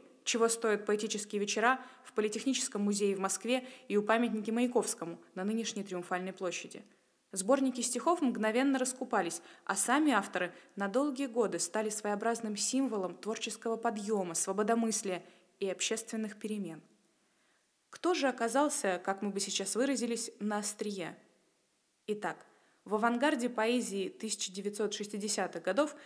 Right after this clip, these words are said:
оказались, помимо уже упомянутого мной Андрея Вознесенского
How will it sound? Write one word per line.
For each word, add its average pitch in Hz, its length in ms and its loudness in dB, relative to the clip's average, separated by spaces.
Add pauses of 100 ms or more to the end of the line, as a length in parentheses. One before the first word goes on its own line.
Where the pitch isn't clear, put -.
(200)
оказались, 240 680 2 (160)
помимо 226 340 4
уже 220 200 0
упомянутого 208 580 0
мной 196 300 2 (200)
Андрея 202 320 2
Вознесенского 208 840 0